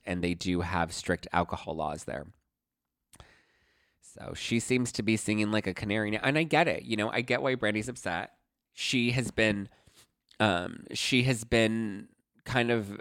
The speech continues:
made out to be, or she's the scapegoat at the moment, and she's made out to be, like, this bad person that was hitting on Caroline and made her uncomfortable, and, and she's a drunk, and she's all these things. And, like, yeah, she is all those things, but, you know,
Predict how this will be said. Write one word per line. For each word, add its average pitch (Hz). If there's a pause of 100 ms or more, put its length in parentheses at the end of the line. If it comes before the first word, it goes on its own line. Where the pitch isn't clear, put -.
(120)
made 113
out 104
to -
be, 101
or 120
she's 117
the 120
scapegoat 117
at 92
the 92
moment, 104
and 95
she's 101
made 104
out 98
to -
be, 101
like, 95
this 92
bad 90
person 90 (320)
that 101
was 92
hitting 95
on 110
Caroline 101
and 85
made 82
her 104
uncomfortable, 107
and, 90
and 87
she's -
a 107
drunk, 110
and 85
she's 92
all 90
these 95
things. 139
And, -
like, 127
yeah, 196
she -
is 185
all 120
those 92
things, 135
but, 101 (760)
you 139
know, 95